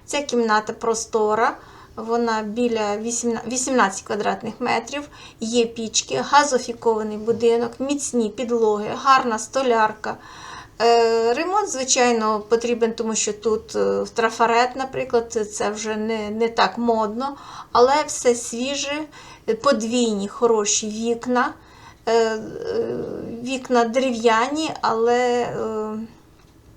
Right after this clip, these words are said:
такі, е, добре зроблені. Ось з цієї, з цієї кімнати заходимо в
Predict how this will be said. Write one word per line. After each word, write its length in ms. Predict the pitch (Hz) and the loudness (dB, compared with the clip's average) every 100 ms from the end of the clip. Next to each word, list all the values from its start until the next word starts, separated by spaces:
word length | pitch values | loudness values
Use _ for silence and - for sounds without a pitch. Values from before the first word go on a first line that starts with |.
| _ - - - | _ -10 -8 -4
такі, 340 | 220 - 220 | -4 -2 -2
е, 140 | 202 - - 101 - 247 - - - - - - | -2 -4 -8 -10 -12 -16 -20 -20 -20 -20 -20 -6
добре 360 | 240 254 254 240 | 8 8 10 6
зроблені. 640 | 240 233 214 208 208 247 - - - - - - - - | 6 4 4 -2 -4 -8 -14 -20 -20 -18 -16 -16 -16 0
Ось 280 | 247 233 233 | 10 10 8
з 40 | - | -2
цієї, 460 | 277 262 262 233 | -2 2 2 2
з 60 | - | -4
цієї 380 | - 277 247 233 | -4 -2 -2 -2
кімнати 840 | 247 233 220 208 208 220 208 202 | -2 -2 0 -2 -2 -4 -4 -4
заходимо 800 | 226 247 247 240 226 220 214 214 - | 0 0 4 2 2 -2 -2 -6 0
в 260 | 233 226 | 4 6